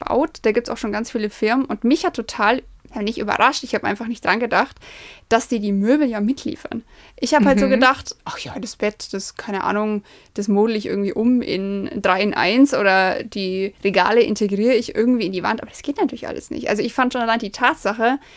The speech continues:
Speaker 1: dass quasi die Möbel Teil des Hauses sind, schon super lustig. Also
Speaker 2: Mhm.
Speaker 1: zum Beispiel bei dem einen Anbieter hast du einen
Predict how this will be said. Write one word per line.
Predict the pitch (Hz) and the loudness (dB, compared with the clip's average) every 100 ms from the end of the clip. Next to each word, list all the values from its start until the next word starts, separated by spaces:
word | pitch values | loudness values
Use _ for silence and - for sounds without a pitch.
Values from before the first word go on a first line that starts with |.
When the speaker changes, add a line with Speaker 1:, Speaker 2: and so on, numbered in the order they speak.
| - - | -18 0
Speaker 1:
dass | 320 320 | 0 0
quasi | - 226 220 | -4 -2 -2
die | 202 | -2
Möbel | 202 233 269 262 | 2 4 2 -2
Teil | - 254 | -2 -2
des | 233 233 | -2 -2
Hauses | 233 247 190 - | -2 0 -2 -6
sind, | - 196 277 - _ _ _ | -6 -2 -2 -4 _ _ _
schon | - 220 220 | -6 -2 -2
super | 233 285 | -2 0
lustig. | 247 277 - 165 - | 0 -2 -4 -6 -4
Also | 190 196 | -4 0
Speaker 2:
Mhm. | 214 208 202 | 2 4 4
Speaker 1:
zum | 202 | 4
Beispiel | 214 240 240 233 233 - - - _ | 2 0 -2 0 0 -2 -14 -20 _
bei | 214 | -4
dem | 214 | -2
einen | - 226 | -2 0
Anbieter | - 233 240 254 262 320 _ _ - - - - _ | -2 -2 -4 0 2 0 _ _ -20 -20 -20 -20 _
hast | - 240 - - | -2 -2 -2 -4
du | 240 247 247 247 247 220 | 0 0 2 4 4 2
einen | 240 208 196 190 | -2 0 0 -4